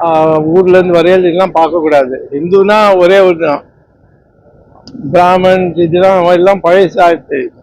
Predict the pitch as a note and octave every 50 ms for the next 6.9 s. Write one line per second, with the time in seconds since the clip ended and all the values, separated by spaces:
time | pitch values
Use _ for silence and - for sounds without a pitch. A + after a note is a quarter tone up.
0 | _ _ _ _ _ - - D#3+ D3+ F3 G3 G3 F3+ E3+ E3+ E3+ F#3+ F#3 A3 A3
1 | A3+ - - - _ _ _ _ _ _ _ - D3+ F3 F#3 G3 G3 F#3 E3 D3+
2 | D3 D3 D3+ C#3+ - - _ _ _ _ _ _ _ _ _ - - - - -
3 | - - - - - - D#3 E3+ E3+ F3+ G3 F#3 F3+ F#3 F3+ F3+ F#3 G3 G3 F#3+
4 | F3+ F3+ F3+ F3+ F3+ F3+ F#3+ G3 F#3+ E3+ F#3 F#3 F3 E3 E3 F3 F3+ F3 F#3+ F#3+
5 | F3 E3 D#3+ D#3 D3+ D#3 E3+ E3 D3 A#2 G#2 - - - - - _ _ _ _
6 | _ _ _ _ _ _ _ _ _ - D#3 D#3+ F3 F#3+ G3 G#3 G#3